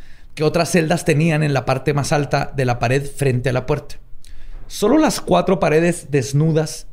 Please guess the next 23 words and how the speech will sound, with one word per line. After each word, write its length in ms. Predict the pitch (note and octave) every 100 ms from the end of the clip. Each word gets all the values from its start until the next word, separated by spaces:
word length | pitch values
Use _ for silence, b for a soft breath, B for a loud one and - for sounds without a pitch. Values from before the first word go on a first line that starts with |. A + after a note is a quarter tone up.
| -
inexpugnables, 1300 | F3 E3 D#3+ - - C#3+ D3 D3+ C#3+ A#2+ A#2 - - - - - - - - - -
la 180 | A2+ A2
puerta 300 | E3 D#3 F3+
hermética 640 | D3+ E3 E3+ E3+ - F3
cuya 300 | E3 D3 A#2+
mirilla 460 | A2+ B2 E3 D3+ D3
se 140 | -
abría 180 | A#2+ B2
desde 200 | C#3 C#3
afuera 380 | B2+ - B2 B2
para 140 | A#2+
introducir 280 | A#2+ A2 A#2+
alimentos, 600 | B2 B2 A#2+ G#2+ A#2 - b b b b b
girar 320 | - C#3 B2
instrucciones 580 | D3 - A#2+ - C3 C3
o 80 | C3
ejercer 440 | A#2+ A2+ - A#2+
la 140 | B2 A#2+
custodia, 640 | B2+ - - B2+ G#2 G#2+ - b b b b b -
algún 460 | B2+ C3 C#3+ F3
lugar 420 | F3+ D3+ C#3+ C#3 -
tal 160 | D3+ C3+
vez 440 | D3 - -